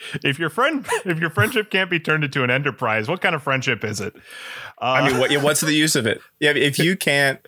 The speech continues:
Speaker 2: make, you try to make a career off of a friendship, I mean, what, what, what's the pur-, purpose of it? That's what I say
Speaker 1: I
Speaker 2: in my
Speaker 1: agree.
Speaker 2: marriage all the time. So, hey, like, if we're not making money off this, like, what are we doing?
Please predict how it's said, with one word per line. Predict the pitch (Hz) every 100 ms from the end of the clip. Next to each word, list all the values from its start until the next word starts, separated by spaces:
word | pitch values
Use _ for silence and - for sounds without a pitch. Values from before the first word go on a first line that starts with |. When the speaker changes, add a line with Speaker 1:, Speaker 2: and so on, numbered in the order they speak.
| - -
Speaker 2:
make, | - 131 135 - - _
you | 123 127
try | 127 147
to | 127
make | 120 123
a | 127
career | - 120 120 107
off | 107 113
of | 117
a | 110
friendship, | 117 113 110 104 - - _ _ _ -
I |
mean, | 117 110 107
what, | 110 -
what, | - 120 120
what's | 104 123 113
the |
pur-, | 107 120
purpose | - - 131 117
of | 101
it? | 95 -
That's | -
what | 170
I | 151
say | 170
Speaker 1:
I |
Speaker 2:
in |
my | 131
Speaker 1:
agree. | 117
Speaker 2:
marriage | 151 110
all | 113 107
the | 117
time. | 139 101 - - -
So, | 143
hey, | 131 98 90 - - 190 -
like, | 120
if | 127
we're | 123 139 185
not | 202 175 147
making | 127 131 151 139
money | 123 117 127
off | 135 139
this, | 170 170 -
like, | 123
what | 123 120
are | 120
we | 117
doing? | 107 107 104 127